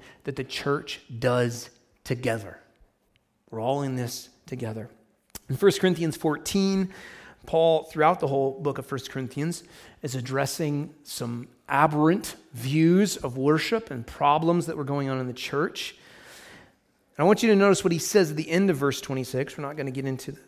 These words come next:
tongues and revelation, but he says, "What then, brothers? When you come together, each one has a hymn, a lesson, a revelation,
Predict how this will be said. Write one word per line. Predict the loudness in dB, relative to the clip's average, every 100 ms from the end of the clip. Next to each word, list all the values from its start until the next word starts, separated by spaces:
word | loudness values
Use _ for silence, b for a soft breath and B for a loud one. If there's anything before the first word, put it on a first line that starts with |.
| _
tongues | -10 -6 -2 -2 -4
and | -8 -10 -8
revelation, | -6 -4 -4 -4 -6 -6
but | -2
he |
says, | 0 0
"What | 0 0
then, | 0 2
brothers? | 2 2 0 -4 B B B B _
When | 4
you | 4
come | 6 4 4
together, | 4 2 2 2
each | -2 -4 -2
one | 0
has | 0 0 -2
a |
hymn, | -4 -4 -4 -6 -10 -20 _ -6
a | -2
lesson, | -2 -2 -6 -10 -12 _ _ -4
a |
revelation, | -2 -2 -4 -6 -8 -14